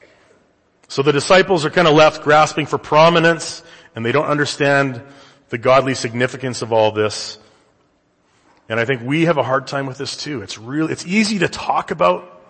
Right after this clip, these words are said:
serving and servant leadership. It's harder to do. As I've been letting this kinda simmer in my mind all week, I'm always kinda got one eye here and one eye in the news and media and culture and what's going on.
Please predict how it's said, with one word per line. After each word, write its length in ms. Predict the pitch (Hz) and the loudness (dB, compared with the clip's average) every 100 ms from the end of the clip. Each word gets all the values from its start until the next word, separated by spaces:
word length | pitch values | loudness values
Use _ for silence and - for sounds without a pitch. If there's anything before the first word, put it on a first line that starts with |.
| _ _ _ _ | _ _ _ _
serving 760 | - - 156 160 165 170 170 | -12 -4 0 0 0 -4 -6
and 140 | 135 120 | -10 -8
servant 340 | - 151 147 | -2 -2 -2
leadership. 440 | 143 147 - 156 - | -6 -6 -6 -8 -10
It's 120 | - | -16
harder 400 | - 135 135 135 | -6 -2 -2 -4
to 160 | - 107 | -6 -10
do. 440 | 90 107 95 78 - _ _ _ _ _ _ _ _ _ _ _ | -8 -8 -8 -12 -20 _ _ _ _ _ _ _ _ _ _ _
As 180 | 117 117 | -8 -4
I've 120 | 117 | -2
been 260 | 127 113 110 | -2 -2 0
letting 240 | 123 127 | 0 0
this 160 | 123 - | -4 -4
kinda 180 | 131 | -4
simmer 420 | 113 - 139 135 127 | -4 -6 -4 -2 0
in 60 | |
my 140 | 120 113 | 0 0
mind 340 | 117 120 120 | 0 0 2
all 160 | 117 113 | 2 0
week, 220 | 117 120 | -2 -4
I'm 100 | 113 | -4
always 220 | 113 110 | -2 -4
kinda 220 | 120 117 | -4 -2
got 180 | 110 107 | -2 -2
one 260 | 117 127 127 | 0 0 2
eye 200 | 127 120 | 2 0
here 200 | 123 120 | 0 -2
and 160 | 107 | -2
one 160 | 117 120 | -2 0
eye 200 | 117 113 | 0 0
in 260 | 110 104 92 _ _ _ _ _ | -4 -8 -14 _ _ _ _ _
the 100 | 107 | -8
news 360 | 113 113 117 107 | -4 -4 -6 -8
and 100 | 104 | -8
media 420 | 110 110 107 107 | -6 -4 -2 -4
and 180 | 101 98 _ _ _ | -6 -12 _ _ _
culture 500 | - 117 110 117 110 | -6 -4 -4 -4 -4
and 160 | 104 101 | -4 -6
what's 140 | 104 - | -10 -8
going 220 | 113 107 | -4 -2
on. 300 | 107 110 | 0 -2